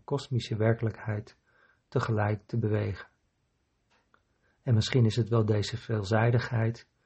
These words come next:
die deze realm tot misschien wel de meest kleurrijke maakt van allemaal. Wil je hier meer over weten? Bezoek dan eens de Werveling of kijk op onze website werveling punt N L of het magisch hart punt N L.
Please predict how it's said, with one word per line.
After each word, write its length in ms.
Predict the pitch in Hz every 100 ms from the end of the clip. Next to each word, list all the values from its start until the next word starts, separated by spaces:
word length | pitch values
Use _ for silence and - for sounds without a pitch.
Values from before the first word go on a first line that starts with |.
| _ _ _ _ -
die 120 | 143
deze 380 | 147 160 160 123
realm 400 | 117 123 139 131
tot 160 | 131
misschien 300 | 127 - 131
wel 100 | 117
de 100 | 113
meest 360 | 113 117 135 131
kleurrijke 680 | - 123 127 120 120 117 113
maakt 320 | 110 110 -
van 120 | 110
allemaal. 580 | 107 107 104 107 107 101 _ _ _ _ _ _ _ _ _ _ _ _ _
Wil 160 | 127 110
je 120 | 101
hier 180 | 98 104
meer 240 | 110 147
over 260 | 156 170 -
weten? 380 | 156 147 160 160 _ _ _ _ _ _ _
Bezoek 320 | 151 190 180
dan 140 | 131 117
eens 180 | 104
de 80 | -
Werveling 640 | 117 120 120 127 117 117 - _ _ _ _ -
of 140 | -
kijk 300 | - 151 151
op 80 | 110
onze 280 | 107 101 107
website 520 | 117 117 123 117 107
werveling 500 | 113 113 - 117 104
punt 220 | 123 104 104 107
N 220 | 180 107 107
L 200 | 110 135
of 120 | 131
het 120 | 120 120
magisch 340 | 107 104 -
hart 240 | 107 120
punt 280 | - 120 117
N 60 | 113
L. 220 | 104 104